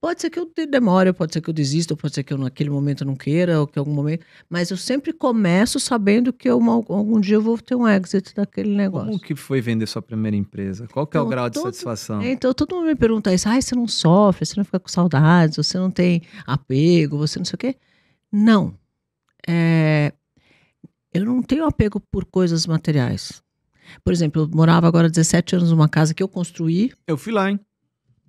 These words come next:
Speaker 2: No evento que
Speaker 1: Foi,
Speaker 2: teve no
Speaker 1: então.
Speaker 2: Brasil
Speaker 1: E
Speaker 2: duzentos.
Speaker 1: agora eu
Speaker 2: Muito bonita a
Speaker 1: vendi.
Speaker 2: casa.
Speaker 1: E as pessoas não têm saudade da sua casa? Então não. É engraçado, mas é
Speaker 2: Fecha
Speaker 1: verdade.
Speaker 2: ciclos, né?
Speaker 1: Não, mas eu não tenho apego a essas coi-, a
Speaker 2: É.
Speaker 1: coisas assim. Eu não tenho apego às coisas, sabe? Eu tenho um
Speaker 2: Sim.
Speaker 1: escritório, depois eu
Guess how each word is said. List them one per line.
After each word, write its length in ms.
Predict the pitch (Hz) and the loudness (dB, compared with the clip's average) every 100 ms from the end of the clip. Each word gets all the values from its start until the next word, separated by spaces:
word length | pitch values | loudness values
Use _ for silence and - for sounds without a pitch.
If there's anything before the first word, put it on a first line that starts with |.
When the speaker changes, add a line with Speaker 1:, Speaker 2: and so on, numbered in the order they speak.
| _ | _
Speaker 2:
No 160 | 127 127 | -4 -4
evento 320 | 110 117 131 | 0 -2 -2
que 40 | |
Speaker 1:
Foi, 240 | 233 220 226 | -2 0 0
Speaker 2:
teve 60 | |
no 40 | 233 | 0
Speaker 1:
então. 200 | 247 214 | 0 0
Speaker 2:
Brasil 180 | 165 113 | -2 -4
Speaker 1:
E 20 | |
Speaker 2:
duzentos. 260 | - 240 220 | -6 -2 0
Speaker 1:
agora 280 | 214 220 240 | 2 2 2
eu 60 | |
Speaker 2:
Muito 240 | 240 254 214 | 4 4 4
bonita 60 | |
a 120 | 196 | 4
Speaker 1:
vendi. 220 | 277 302 208 | 6 6 4
Speaker 2:
casa. 180 | 101 - _ _ - | -2 -20 _ _ -2
Speaker 1:
E 60 | 226 | -2
as 80 | |
pessoas 300 | - 233 302 370 | -2 -4 -6 -10
não 80 | 403 | -6
têm 140 | 392 | -8
saudade 300 | - 208 175 | -4 -2 0
da 100 | 160 | 0
sua 140 | 160 151 | -2 -6
casa? 360 | 233 226 190 - _ _ _ | -2 -2 -2 -6 _ _ _
Então 140 | - 403 440 | -14 -8 -6
não. 180 | 381 381 _ _ _ _ _ _ _ _ - - | -6 -10 _ _ _ _ _ _ _ _ -20 -6
É 80 | 311 | 0
engraçado, 460 | 302 277 269 269 | 4 4 4 4
mas 160 | 233 233 | 4 4
é 100 | 262 | 2
Speaker 2:
Fecha 120 | 254 285 269 165 | 0 -2 -2 -4
Speaker 1:
verdade. 80 | 247 | -2
Speaker 2:
ciclos, 380 | 165 156 127 113 | -2 -2 -2 -6
né? 200 | 123 147 147 _ _ _ _ | -4 -6 -8 _ _ _ _
Speaker 1:
Não, 160 | 339 320 | -6 -2
mas 160 | 294 | -2
eu 80 | 320 | -2
não 180 | 311 330 | -4 -6
tenho 380 | 302 294 320 320 | -6 -4 -2 0
apego 640 | 285 _ - 214 196 180 | -2 _ -2 0 0 -2
a 100 | 156 | -2
essas 360 | 160 156 156 - | -2 -4 -6 -8
coi-, 320 | - 151 135 - | -4 -4 -4 -6
a 80 | 147 | -10
Speaker 2:
É. 40 | |
Speaker 1:
coisas 480 | 151 165 147 143 139 | -8 -4 -4 -4 -4
assim. 420 | 135 - 147 123 | -2 -2 -2 0
Eu 60 | 151 | 0
não 60 | |
tenho 140 | 185 - | 0 -2
apego 260 | - 233 | -2 0
às 160 | 214 - | -2 -4
coisas, 640 | - 180 143 127 107 - | 0 2 2 0 -6 -6
sabe? 280 | - 180 208 | -4 -2 0
Eu 40 | 165 | 0
tenho 160 | 220 | 0
um 40 | 240 | -4
Speaker 2:
Sim. 80 | 117 | -6
Speaker 1:
escritório, 440 | 107 196 220 202 | -8 -4 -2 -4
depois 180 | 180 | -6
eu 100 | 180 | -10